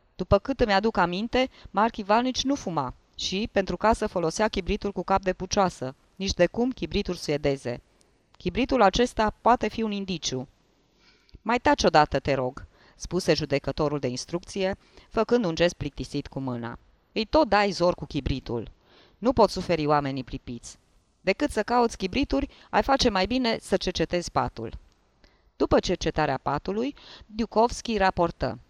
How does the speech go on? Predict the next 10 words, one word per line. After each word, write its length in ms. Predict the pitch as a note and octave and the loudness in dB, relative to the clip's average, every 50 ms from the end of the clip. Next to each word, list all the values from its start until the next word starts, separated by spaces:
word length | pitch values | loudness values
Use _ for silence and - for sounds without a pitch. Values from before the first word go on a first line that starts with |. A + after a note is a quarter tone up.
| _ _ _ _ _ _ _ _ _ _ _ | _ _ _ _ _ _ _ _ _ _ _
„Nici 200 | _ A3+ B3 - | _ -4 2 2
o 80 | C4+ A#3+ | 2 4
pată 300 | - A#3 A3+ - - F3 | 6 6 4 6 4 2
de 100 | D3+ D#3 | 2 2
sânge. 500 | D3+ - - D3+ C#3+ C3+ - C3+ C#3 - _ _ - - - - - | -2 0 -2 -2 -2 -2 -4 -6 -6 -6 _ _ -20 -20 -20 -20 -14
Nu 160 | _ G3+ A3+ C#4 | _ -4 -4 -2
sunt 180 | - - A#3+ | 0 0 2
nici 240 | A#3+ B3+ B3+ - - | 2 2 -2 -2 -2
rupturi 340 | G#3+ F#3+ - _ F#3+ F3 - | -2 -2 -2 _ -2 -2 0
proaspete. 720 | - F3 D3 C#3+ - - - C3 - - C3+ C3+ C3+ | 4 4 4 4 2 -2 -6 -6 -4 -4 -6 -6 -8